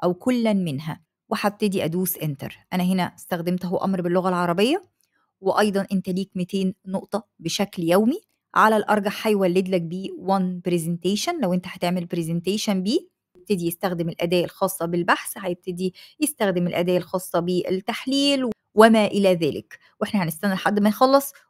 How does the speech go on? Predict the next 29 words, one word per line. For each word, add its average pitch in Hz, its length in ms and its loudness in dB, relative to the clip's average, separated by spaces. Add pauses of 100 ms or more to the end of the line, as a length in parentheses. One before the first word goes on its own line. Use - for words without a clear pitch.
وهو 240 320 8
جين 240 200 4
سبارك 262 400 4
ما 247 60 2
بياخدش 196 420 -2
وقت - 300 2
زي 190 360 2 (360)
مانوس 196 460 2 (100)
إيه 185 160 0
آي، 294 320 4 (120)
فمش 196 720 0
هياخد 180 380 -4
وقت 180 280 -6
كتير، 285 500 -2
وهنرجع 190 580 0
مرة 175 220 0
تانية 180 340 0
بعد 175 300 -2
ما 170 100 0
ينتهي 190 580 -2 (200)
من 185 400 0 (340)
عملية 170 500 2
التحليل 196 480 -2
عشان 180 280 0
نشوف 180 380 -6
أول 175 260 2
سلايد 170 440 0
هيعمله 160 440 0
معانا. 151 320 -6